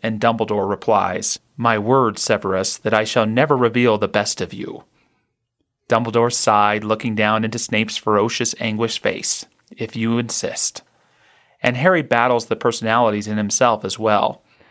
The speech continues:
And one time he begs of his godfather, Sirius, if he thinks he could indeed be evil. And Sirius replies, "Now I want you to listen to me closely.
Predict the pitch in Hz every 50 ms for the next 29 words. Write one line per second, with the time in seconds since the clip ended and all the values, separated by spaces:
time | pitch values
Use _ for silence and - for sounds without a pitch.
0 | _ _ - - - _ - 127 123 127 147 175 180 - - 131 113 110 110 107
1 | 107 107 120 120 131 135 - - - 113 101 110 107 - - 113 120 127 - -
2 | 110 101 101 101 101 98 - - 147 147 135 113 101 104 - - - - - -
3 | - - - _ - 120 - 120 113 - 151 151 - - 135 120 - 113 110 107
4 | 107 107 117 127 120 104 104 - 107 113 - 120 123 123 113 98 - - - -
5 | _ _ _ _ _ _ _ _ _ - 117 107 104 - - 120 110 104 101 95
6 | - - 104 - 107 98 95 92 90 90 90 - - - - _ - - _ _
7 | _ _ - 120 113 113 113 117 139 160 - 190 160 151 135 123 120 127 123 -
8 | - 135 127 - 123 117 117 117 110 - - - 107 101 95 - - - - -
9 | 92 95